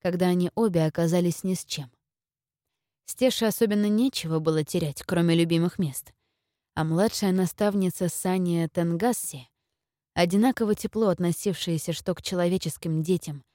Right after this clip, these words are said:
что к смескам, помимо работы ещё и красоты лишилась. Обожглась сильно. И с того времени тоже носила платок.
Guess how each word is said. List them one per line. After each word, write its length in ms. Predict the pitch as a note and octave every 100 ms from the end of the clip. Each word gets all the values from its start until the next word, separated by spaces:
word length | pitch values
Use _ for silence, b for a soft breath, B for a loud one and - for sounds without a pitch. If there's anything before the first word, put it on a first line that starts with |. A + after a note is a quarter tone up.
| _ _ -
что 220 | - F#3
к 60 |
смескам, 560 | - G3 C4 - C#3+ - _ _ _ _ _ _
помимо 380 | - E3 G3+ G3+
работы 420 | F#3 E3+ A#3 -
ещё 340 | D#3 D#3+ - F#3
и 80 |
красоты 520 | F3 - F3+ F3 - D#3
лишилась. 680 | F3+ - E3+ C3 - - _ _ _ _ _
Обожглась 560 | F3 F3 G3 F3+ A#3+ -
сильно. 360 | - D3 C3+ B2 _ _ _ _ _ _ _ -
И 140 | C4+
с 80 | -
того 260 | G#3+ A#3
времени 440 | A#3 B3+ B3 G3+ F#3
тоже 300 | A#3 A#3 F#3
носила 380 | F3 - F#3+ F3+
платок. 500 | F3+ F3+ C#3+ _